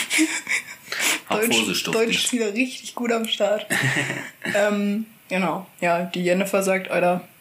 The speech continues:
Speaker 1: piss dich. Ne? Was willst du mir hier erzählen? Ich bin die Beste, ich bin die Stärkste.“ Und vor allen Dingen auch, ähm, die Tessaya, ich weiß nicht woher, aber sie merkt ja, wo, also auf,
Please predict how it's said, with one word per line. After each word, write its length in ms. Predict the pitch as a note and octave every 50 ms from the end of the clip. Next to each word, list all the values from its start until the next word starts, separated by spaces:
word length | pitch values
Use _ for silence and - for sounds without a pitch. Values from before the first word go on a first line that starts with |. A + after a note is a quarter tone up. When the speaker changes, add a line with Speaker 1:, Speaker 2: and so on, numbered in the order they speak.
| _ -
Speaker 1:
piss 240 | - A3+ A3 - -
dich. 260 | - D#4 - - - - - - - - - - -
Ne? 220 | A3+ G#3+ A#3+ B3+ B3+ - - - -
Was 240 | - G#3 F#3+ - -
willst 240 | G#3 G3+ G3 - -
du 40 | A3+
mir 60 | G3
hier 160 | G#3+ G3+ G3 G3
erzählen? 520 | G3 G3 - A#3 G#3+ A3+ B3+ D4+ F4 E4+ - - - - - - -
Ich 220 | - - A3+ -
bin 180 | - B3+ B3 B3
die 60 | A3+
Beste, 540 | G#3+ A3 - - A3+ B3 B3+ - - - B3+
ich 100 | C4 -
bin 160 | - C#4 A3
die 80 | G3+ A3+
Stärkste.“ 760 | - - - - B3 B3+ B3+ B3+ - - - D4+ D#4+ E4 E4 - - - - - - - - - - - - - - -
Und 280 | B3+ C4+ D4+ E4 -
vor 200 | - - C4+ B3
allen 240 | F#3+ - A3 A3+ A3+
Dingen 220 | A#3 A#3 A3+ A3 -
auch, 340 | F#3+ G#3 G#3+ A3+ - - - - -
ähm, 800 | - G3+ G3+ G3+ G3+ G3+ G3+ G3+ G3+ G3+ G3+ G3+ G3+ G3+ G3+ F#3
die 280 | F#3 - G3+ G3+ G3 G3
Tessaya, 800 | F#3+ - G#3 - - A3 G3 G3 G3+ G3+ G#3 G#3 G#3+ A#3 C4 - - - - _ _ _ _ _
ich 120 | - F#3+ F#3
weiß 200 | G3+ B3 B3+ -
nicht 140 | A3 - -
woher, 520 | F#3 F3+ - F#3+ F3+ G#3+ C4 D4+ F4 - - - - - - - - - _ _ _ _ - - -
aber 140 | - G3+ G#3
sie 160 | G3+ F#3+ G#3+
merkt 560 | G#3 G#3 G#3+ A3 A3+ A3+ A3 - - - - -
ja, 300 | F#3 G#3 G3+ G3+ G#3 G3+ G3+
wo, 400 | G3 G3 G3 G3+ G3+ G3+ G3 F#3+
also 340 | - F#3 F#3 G3+ F#3+ F3+ G3+ - - - - -
auf, 220 | - - - -